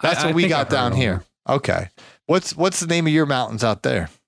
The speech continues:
Speaker 2: We got Mount Spokane. Look it up.
Speaker 1: Oh,
Speaker 2: See
Speaker 1: okay.
Speaker 2: what the,
Speaker 1: No, I'm looking
Speaker 2: are
Speaker 1: up
Speaker 2: you
Speaker 1: Mount
Speaker 2: looking
Speaker 1: Spokane.
Speaker 2: it up?
Speaker 1: No, I'm looking. I got a
Speaker 2: Oh.
Speaker 1: map over here. My,
Speaker 2: Oh.
Speaker 1: I, uh, in my studio because Mister Producer always makes fun of me 'cause I don't know. I'm, I'm interviewing someone and I,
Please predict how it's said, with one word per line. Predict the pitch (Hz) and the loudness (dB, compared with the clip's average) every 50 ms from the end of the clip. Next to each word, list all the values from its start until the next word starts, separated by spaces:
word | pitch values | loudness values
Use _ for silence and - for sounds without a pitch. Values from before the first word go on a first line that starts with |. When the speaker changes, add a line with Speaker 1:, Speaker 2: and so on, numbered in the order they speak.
| _ _ _ _ _ _ _ _ _ _ _ _ _ _ _ _ - - _ _ - | _ _ _ _ _ _ _ _ _ _ _ _ _ _ _ _ -20 -20 _ _ -4
Speaker 2:
We | - 139 131 | 0 0 2
got | 143 127 120 | 2 2 2
Mount | 120 123 131 135 - | 0 0 0 -2 -2
Spokane. | - - 127 117 - - 123 113 101 95 98 | -2 0 0 0 2 2 2 2 2 2 2
Look | 110 117 | 0 2
it | 123 | 2
up. | 120 139 | 2 2
Speaker 1:
Oh, | 139 139 135 131 135 | 2 2 2 2 0
Speaker 2:
See | - - 123 | 0 0 0
Speaker 1:
okay. | 113 | 0
Speaker 2:
what | 113 101 | 0 0
the, | - | 2
Speaker 1:
No, | 113 107 104 | 2 2 2
I'm | 104 104 113 | 0 0 0
looking | 120 127 113 117 101 95 | 0 0 0 0 0 2
Speaker 2:
are | 113 | 2
Speaker 1:
up | 120 | 4
Speaker 2:
you | 117 117 | 4 4
Speaker 1:
Mount | 113 117 | 4 2
Speaker 2:
looking | 135 135 147 139 | 2 2 2 2
Speaker 1:
Spokane. | 135 135 135 131 110 | 0 0 0 -2 -6
Speaker 2:
it | 101 | -8
up? | - - - - | -12 -18 -10 -4
Speaker 1:
No, | 214 226 208 | 0 0 2
I'm | 190 | 2
looking. | 214 233 233 202 | 2 2 2 2
I | 180 185 | 2 4
got | 214 214 190 | 2 2 2
a | |
Speaker 2:
Oh. | 180 | 2
Speaker 1:
map | 180 208 247 277 - - | 2 2 2 0 0 0
over | 156 135 120 117 | 0 2 2 2
here. | 120 127 127 117 | 2 2 2 2
My, | 113 131 131 117 - - - - | 2 0 0 -2 -4 -8 -4 -2
Speaker 2:
Oh. | 135 147 180 170 - - - - - | 0 2 2 2 0 -2 -6 -6 -4
Speaker 1:
I, | 147 156 165 160 | -2 0 2 2
uh, | 156 147 147 151 151 | 2 2 2 0 0
in | 156 170 170 175 | 0 2 2 2
my | 175 170 165 | 2 2 0
studio | 156 - - 214 247 240 208 175 151 | 0 0 0 0 2 2 2 2 2
because | 151 139 - 165 156 156 | 0 0 0 0 0 2
Mister | 175 180 - 180 | 0 0 0 -2
Producer | 165 - 180 170 185 202 - - 170 | -2 0 0 2 2 2 2 2 2
always | 151 151 156 147 | 2 2 2 0
makes | 156 156 147 - - | 0 -2 -2 -2 -2
fun | - 175 190 | 0 0 2
of | 180 | 2
me | 156 143 | 2 0
'cause | 120 - 139 135 | 0 0 0 2
I | 135 135 | 2 2
don't | 147 147 139 143 | 0 -2 -2 0
know. | 147 147 143 135 | 0 2 2 2
I'm, | 131 120 127 127 | 2 0 -2 -2
I'm | - 127 139 | -2 -2 0
interviewing | 165 175 185 170 165 170 156 147 139 | 0 0 0 0 2 2 2 2 2
someone | - - 160 160 165 160 156 | 0 0 0 0 2 2 2
and | 143 139 | 2 2
I, | 123 123 127 | 2 0 0